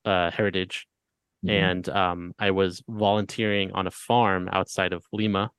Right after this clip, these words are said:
Speaker 1: in the mountains. And this is a funny story. Um, the owner of the farm, his name was Rodolfo,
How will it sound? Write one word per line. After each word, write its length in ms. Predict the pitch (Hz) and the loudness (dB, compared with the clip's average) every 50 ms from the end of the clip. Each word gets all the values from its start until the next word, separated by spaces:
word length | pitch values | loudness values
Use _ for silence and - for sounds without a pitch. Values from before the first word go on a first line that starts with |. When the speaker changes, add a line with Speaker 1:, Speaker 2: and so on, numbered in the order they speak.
| _ _ _ _ _ _ _ - | _ _ _ _ _ _ _ -4
Speaker 1:
in 80 | 101 | -4
the 60 | 92 | 0
mountains. 680 | 90 98 104 110 110 - 98 90 95 101 - - - - _ _ _ _ _ _ _ _ _ _ _ _ _ _ _ _ _ - - - | 2 2 2 2 2 0 -2 -4 -4 -6 -8 -12 -18 -20 _ _ _ _ _ _ _ _ _ _ _ _ _ _ _ _ _ -14 -6 -4
And 320 | 123 110 98 95 95 95 98 | -2 0 0 0 -2 -4 0
this 180 | 110 120 113 | 0 0 2
is 120 | 123 117 107 | 2 0 0
a 40 | 104 | 0
funny 200 | - 107 104 98 | 0 0 0 0
story. 460 | - - 113 101 98 98 92 92 92 | 0 0 2 4 4 4 2 0 0
Um, 360 | 98 101 95 90 87 90 - _ _ _ - _ _ _ - | 0 2 2 2 0 -2 -8 _ _ _ -20 _ _ _ -4
the 120 | 107 - | -2 0
owner 260 | - 123 143 160 170 139 | 2 4 6 6 6 6
of 100 | 113 101 | 4 2
the 60 | 95 | -2
farm, 400 | - - 95 90 90 90 87 85 | 0 2 2 2 2 2 0 -2
his 120 | 104 101 | -2 0
name 120 | 113 110 104 | 0 0 0
was 140 | 92 - | 0 0
Rodolfo, 680 | 101 95 85 101 104 117 120 - - 92 90 98 117 | -2 0 2 4 4 4 2 2 0 -2 -2 -2 -2